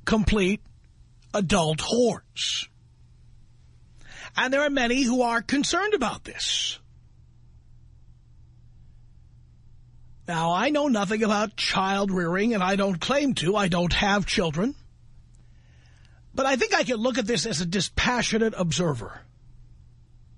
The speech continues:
You know, it's interesting how this is happening without encouragement, uh, from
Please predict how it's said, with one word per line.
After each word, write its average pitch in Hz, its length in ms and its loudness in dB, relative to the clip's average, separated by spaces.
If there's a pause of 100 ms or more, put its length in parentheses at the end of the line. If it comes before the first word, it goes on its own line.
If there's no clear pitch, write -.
(2000)
You 294 80 0
know, 320 160 4
it's 208 100 -2
interesting 320 480 0
how 240 140 2
this 220 160 0
is 277 100 -2
happening 208 560 0 (1700)
without 247 340 2
encouragement, 226 920 0
uh, 202 240 2
from 196 480 0